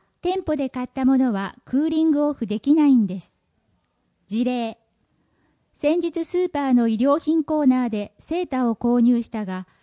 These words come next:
帰ってからよく見ると気に入らないデザインだった。購入してから八日以内なのでクーリングオフをしたい。一言助言。クーリングオフ制度とは、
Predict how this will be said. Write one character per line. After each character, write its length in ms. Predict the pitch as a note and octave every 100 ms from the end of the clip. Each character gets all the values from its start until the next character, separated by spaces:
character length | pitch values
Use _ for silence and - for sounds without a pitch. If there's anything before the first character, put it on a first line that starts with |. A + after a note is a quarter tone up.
| _
帰 220 | - A3 C4
っ 40 |
て 160 | - A3+
か 140 | G#3
ら 100 | G3+
よ 160 | G#3+ C4
く 120 | A#3
見 120 | A3
る 120 | G3+
と 280 | - F3+ - _
気 180 | - G3+
に 160 | C4
入 60 | C#4+
ら 120 | D4
な 140 | D4 C#4+
い 80 |
デ 120 | C#4 B3+
ザ 140 | C#4
イ 80 | C4
ン 100 | A#3+
だ 100 | F#3+
っ 80 | - -
た。 180 | D3+ _ _ _ _ _ _ _
購 220 | - E4 F4
入 200 | F4+ F#4
し 60 |
て 160 | - F4+
か 120 | C4
ら 140 | A#3+
八 220 | A3+ B3+ D4
日 180 | E4+ E4
以 80 |
内 200 | E4 D4+
な 100 | B3+
の 140 | A3+ A3
で 200 | G3+ G#3+ _ -
ク 180 | B3+
ー 40 | D#4
リ 140 | D#4+
ン 60 | E4
グ 140 | D4 C#4+
オ 100 | C#4
フ 180 | A3+
を 80 | G3+
し 100 | -
た 160 | - E3+
い。 100 | - _ _ _ _ _ _ _ _ _
一 240 | - D#4+
言 340 | F4 D4 A3+ F3+
助 140 | F3
言。 280 | F3 F#3 F#3+ _ _ _ _ _ _ _ _ _ _ _
ク 100 | D4+
ー 100 | F4+
リ 160 | F4+ F#4+
ン 60 |
グ 140 | E4 E4
オ 80 |
フ 120 | D#4+ D4+
制 240 | D#4+ D4+
度 120 | A#3+
と 160 | G#3+ G3
は、 220 | F3+